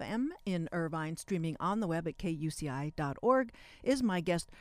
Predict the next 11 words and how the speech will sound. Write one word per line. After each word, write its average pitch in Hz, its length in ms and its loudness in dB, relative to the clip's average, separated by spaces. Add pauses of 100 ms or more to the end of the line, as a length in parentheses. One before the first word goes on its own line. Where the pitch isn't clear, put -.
(180)
Richard 170 460 0
Matthew, 214 400 4
director 214 600 2
of 180 180 0 (200)
U 208 240 4
C 233 240 2
I's 165 380 0 (160)
Center 208 400 0
for 165 260 -4
Unconventional 180 800 0
Security 240 640 0